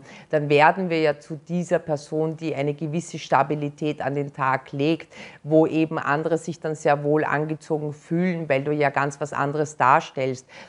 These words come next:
Du wirst ja dann die Person, wo andere eben fragen, „Wie bist du denn überhaupt so geworden? Ich wäre auch gerne so.“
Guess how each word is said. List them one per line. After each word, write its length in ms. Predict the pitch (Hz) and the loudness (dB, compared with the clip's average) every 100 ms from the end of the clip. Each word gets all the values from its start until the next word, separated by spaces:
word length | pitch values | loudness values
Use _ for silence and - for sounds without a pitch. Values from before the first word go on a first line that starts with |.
| _ | _
Du 140 | 160 | -4
wirst 240 | 156 185 185 | 0 0 0
ja 60 | |
dann 260 | 180 151 151 | 4 4 4
die 80 | 151 | -2
Person, 580 | 151 147 - 151 151 147 | 0 -2 0 -2 0 0
wo 60 | |
andere 440 | 147 - 147 156 156 | 0 2 -2 -2 -2
eben 220 | 147 147 | -4 -6
fragen, 420 | - 135 139 147 | -2 2 2 0
„Wie 60 | 147 | -6
bist 260 | 165 - | -8 -10
du 40 | 151 | -6
denn 180 | 156 | -4
überhaupt 420 | 139 143 147 139 - | -2 2 2 0 -4
so 100 | 147 | -6
geworden? 440 | 147 143 139 151 | -2 4 4 4
Ich 180 | 147 - | -2 -2
wäre 300 | 143 147 139 | 0 2 2
auch 240 | 170 - | 0 0
gerne 280 | - 123 127 | -2 -2 -2
so.“ 380 | 127 147 156 | -6 2 2